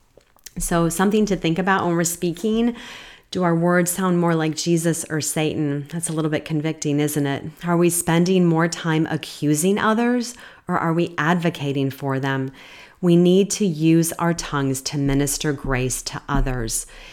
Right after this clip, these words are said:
And we need, again, to be mindful to offer grace when others sin against us with their words, knowing that we do the same to them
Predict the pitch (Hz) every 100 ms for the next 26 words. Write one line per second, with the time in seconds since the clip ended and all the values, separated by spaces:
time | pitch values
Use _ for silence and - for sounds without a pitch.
0 | - 151 147 147 156 185 196 180 151 151
1 | 156 160 160 165 185 180 156 139 165 -
2 | - 170 170 214 196 - 190 226 185 139
3 | - - 175 160 156 160 175 180 - 160
4 | 151 143 135 135 - - 143 - - -
5 | - - 143 - 156 156 151 139 131 170
6 | 160 175 165 156 151 151 180 190 175 165
7 | 156 - 147 143 139 147 139 131